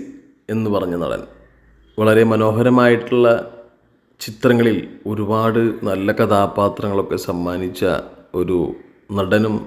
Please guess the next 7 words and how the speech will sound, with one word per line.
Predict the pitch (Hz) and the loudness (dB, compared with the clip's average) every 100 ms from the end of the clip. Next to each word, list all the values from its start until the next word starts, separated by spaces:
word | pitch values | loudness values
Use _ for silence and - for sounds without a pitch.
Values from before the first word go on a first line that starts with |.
| - | -14
സംവിധായകനുമാണ് | - 95 92 92 90 92 95 87 65 57 - - | -10 -8 -4 -2 -2 -2 -4 -4 -6 -8 -12 -8
ബേസിൽ. | 87 71 - - - - _ _ - _ _ _ _ _ _ - | -6 -6 -6 -10 -14 -20 _ _ -20 _ _ _ _ _ _ -2
വയനാട്ടുകാരനായ | 113 127 135 143 143 160 165 156 151 143 139 | 4 6 8 6 4 2 4 4 4 2 2
ബേസിൽ | 120 107 101 - 113 - - _ _ _ _ _ _ - | 2 0 0 -4 -6 -6 -14 _ _ _ _ _ _ -2
ഈ | 120 131 | 2 4
അടുത്തിറങ്ങിയ | 123 113 - 127 127 127 123 | 4 2 4 4 6 4 2
ചിത്രങ്ങളൊക്കെ | 120 117 117 117 117 113 | 0 -2 0 0 -2 -6